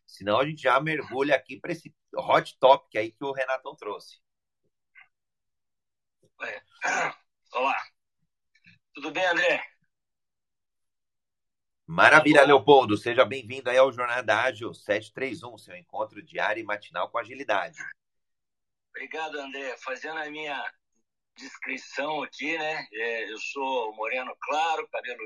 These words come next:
Speaker 2: liso, é, administrador de empresas, especialista em gestão da qualidade. Então, vocês tocaram na ferida aí, né? Na, na,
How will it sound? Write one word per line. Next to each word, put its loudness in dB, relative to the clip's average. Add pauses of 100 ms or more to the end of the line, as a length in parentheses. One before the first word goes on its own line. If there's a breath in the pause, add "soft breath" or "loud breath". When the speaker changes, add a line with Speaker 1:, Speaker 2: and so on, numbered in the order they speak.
(120)
Speaker 2:
liso, -4 (680 soft breath)
é, 0 (220)
administrador -6
de -12
empresas, -4
especialista -6
em -12
gestão -4
da -4
qualidade. -4
Então, -6
vocês -10
tocaram -2
na -2
ferida -10
aí, -4
né? -4
Na, -4
na, -16